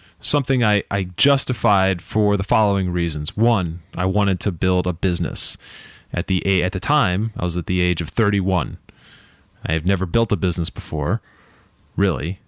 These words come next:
Um, I've done some entrepreneurial things, but I have never built an actual business. And I had the cognizance and awareness, uh, at the time to, to know that I didn't have the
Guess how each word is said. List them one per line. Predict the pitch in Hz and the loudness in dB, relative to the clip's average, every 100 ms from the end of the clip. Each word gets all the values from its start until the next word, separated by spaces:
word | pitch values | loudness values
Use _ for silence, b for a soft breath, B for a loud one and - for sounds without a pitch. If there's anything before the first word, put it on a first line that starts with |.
| _ - | _ -8
Um, | 80 76 73 73 | -4 -2 -4 -4
I've | 87 85 | -4 -2
done | 92 90 | 0 0
some | - 82 | 0 -2
entrepreneurial | 90 - 95 92 80 80 | -2 -2 -2 0 -2 -2
things, | - 127 92 87 87 | -2 0 0 -2 -4
but | - 98 | -4 -2
I | 101 | 0
have | 104 107 | 0 0
never | 104 92 | 0 -2
built | 78 107 107 - | -2 0 0 -2
an | 101 | -6
actual | - 92 - - 85 78 - | -4 -4 -4 -6 -4 -6 -4
business. | 90 78 76 - - - - B B _ - | -4 -2 -4 -4 -8 -8 -16 B B _ -4
And | 92 92 | 0 2
I | |
had | 95 | 0
the | 101 | 0
cognizance | - 127 123 101 104 113 - | 2 2 2 0 0 -2 -2
and | 95 90 87 | 0 2 2
awareness, | 85 98 104 98 101 - - - B B B B _ _ - | 2 2 2 2 0 0 -2 -6 B B B B _ _ -4
uh, | 80 | -2
at | - | -2
the | - | -2
time | 147 117 85 98 - _ - | 0 0 0 -4 -8 _ -10
to, | - 98 | -4 -4
to | - - | -4 0
know | 95 113 90 87 87 | 2 4 2 0 -2
that | 92 | -4
I | 87 | -2
didn't | 85 101 80 | 0 -2 -2
have | 95 101 92 85 85 - | -2 0 2 0 -6 -6
the | 92 85 80 80 | -4 -2 -2 -4